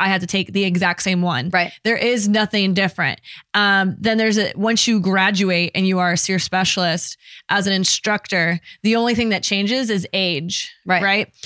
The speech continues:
Speaker 1: So, like, they'll sit there and say, like,
Speaker 2: <laughs>
Speaker 1: being older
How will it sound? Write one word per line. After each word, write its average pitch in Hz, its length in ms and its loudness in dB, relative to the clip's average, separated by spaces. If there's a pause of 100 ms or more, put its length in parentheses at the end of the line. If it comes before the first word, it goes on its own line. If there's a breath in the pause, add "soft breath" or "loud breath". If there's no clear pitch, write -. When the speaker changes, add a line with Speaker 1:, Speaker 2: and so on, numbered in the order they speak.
(120)
Speaker 1:
So, 233 200 0
like, 202 400 0
they'll 226 240 2
sit 220 200 0
there 226 180 2
and 220 120 2
say, 226 220 0
like, 202 320 0
Speaker 2:
<laughs> 196 80 -2
Speaker 1:
being 226 360 0
older 226 480 2